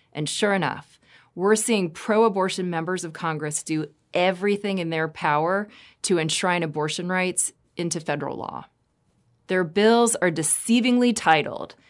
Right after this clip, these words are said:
claiming to help women, but in reality, they would grievously harm countless mothers and babies born and unborn through legalizing abortion up until the moment of birth.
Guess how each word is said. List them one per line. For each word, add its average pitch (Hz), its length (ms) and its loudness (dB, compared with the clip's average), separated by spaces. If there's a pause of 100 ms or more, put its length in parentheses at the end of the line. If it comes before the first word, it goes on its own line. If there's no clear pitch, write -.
(220)
claiming 220 380 2
to 208 100 -8
help 214 440 -4
women, 247 480 2
but 160 320 0
in 185 180 0
reality, 208 640 2
they 190 120 4
would 170 180 0
grievously 214 500 0
harm 175 580 0 (380)
countless 214 540 0
mothers 170 320 -2
and 165 120 -4
babies 151 320 -4
born 247 420 2
and 214 180 2
unborn 156 580 -4 (200)
through 180 180 -2
legalizing 214 640 4
abortion 175 560 -2
up 202 160 2
until 220 220 2
the 185 80 -2
moment 165 340 -2
of 143 140 -10
birth. - 400 -14